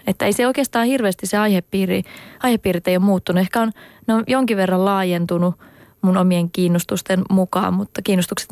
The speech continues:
edelleenkin on hyvin pitkälti samat kuin ne oli silloin yhdeksän vuotta sitten. Että muotia, kauneutta, kulttuuria, musiikkia, sisustusta, tämän tyyppisiä teemoja. Ja ehkä nyt on tullut enemmän mukaan myös tämmöistä ihm-,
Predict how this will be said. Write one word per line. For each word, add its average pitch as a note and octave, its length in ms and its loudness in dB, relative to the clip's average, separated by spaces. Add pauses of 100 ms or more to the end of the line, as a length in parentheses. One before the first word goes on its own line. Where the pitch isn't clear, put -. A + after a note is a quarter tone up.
(140)
edelleenkin F#3 460 0
on F3 120 4
hyvin F3+ 140 2
pitkälti F3+ 320 -4
samat F#3 300 0
kuin - 140 -4
ne F#3+ 80 2
oli F#3+ 120 0
silloin F3+ 320 -2 (540)
yhdeksän G3+ 440 0
vuotta F#3 260 -2
sitten. F#3 420 -2
Että F#3+ 220 -2 (640)
muotia, A3 560 2
kauneutta, G#3 640 0 (160)
kulttuuria, G3 560 0
musiikkia, F#3 600 0 (1000)
sisustusta, F#3+ 580 -2 (120)
tämän F#3+ 180 2
tyyppisiä F#3 580 -2
teemoja. F#3+ 420 2 (640)
Ja F#3 320 0 (500)
ehkä A3 220 0
nyt C4 220 0
on A#3+ 60 2
tullut A3 220 2
enemmän G3+ 300 2
mukaan F#3 300 0
myös F3+ 200 2
tämmöistä F3+ 420 0 (880)
ihm-, F#3+ 240 2